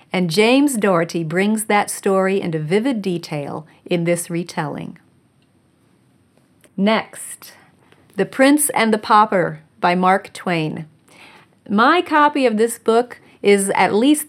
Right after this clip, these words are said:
thirty-five years old. It's a great story that I grabbed many years ago. In fact, it still has my old address label that uses my maiden name on the inside cover. This classic Mark Twain novel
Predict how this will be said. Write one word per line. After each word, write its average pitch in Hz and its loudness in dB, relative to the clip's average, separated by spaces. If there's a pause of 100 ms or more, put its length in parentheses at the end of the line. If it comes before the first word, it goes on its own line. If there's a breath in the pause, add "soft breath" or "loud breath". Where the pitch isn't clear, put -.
(100)
thirty-five 226 0
years 175 -2
old. - -6 (340)
It's 202 0
a 196 4
great 220 2
story 175 -2 (160 loud breath)
that - 2
I 202 4
grabbed 170 0
many 214 0
years 175 0
ago. - -4 (640 soft breath)
In 214 -2
fact, 220 -2
it - -4
still 226 0
has 214 0
my 165 0
old 190 2
address 180 -2
label 175 0
that 175 -4
uses 196 -2
my 165 -2
maiden 190 0
name 170 -2 (100)
on 170 -2
the 180 4
inside 190 2
cover. 175 -4 (880 loud breath)
This 277 2
classic 254 2
Mark 208 2
Twain 196 -2
novel 160 -2